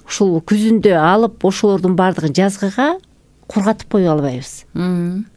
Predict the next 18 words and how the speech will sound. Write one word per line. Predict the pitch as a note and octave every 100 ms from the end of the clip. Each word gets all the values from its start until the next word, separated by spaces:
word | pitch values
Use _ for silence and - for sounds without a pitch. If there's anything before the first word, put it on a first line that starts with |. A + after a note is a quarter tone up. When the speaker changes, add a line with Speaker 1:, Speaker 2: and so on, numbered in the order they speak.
| _ _ - - - - - - -
Speaker 1:
Эмне | E3+ G#3+ B3
себептен | C#4 B3+ - B3
ошолордун | A3 - A3+ G3+ G3
баардыгын | G#3+ G#3 A#3 E4
биз | A3
деген | E3+ G3+ A3+
сактап | - F#3+ A3 -
кала | F#3 E3
албайбыз? | D3 D3 C3 - - - - - -
Ошол | - G3 F3
бүт | D3 F#3 B3 - -
жыл | F#3 B3
мезгили | F#3 E3+ G#3 F3 F3+
боюнча | F3+ F#3 F3+ F3 - D4 G4 - -
ошо | - F3 A#3+
туура | A#3 F#3+ G3 F#3
тамактаныш | - F3 E3 - D#3+ -
үчүн. | E3 - B2+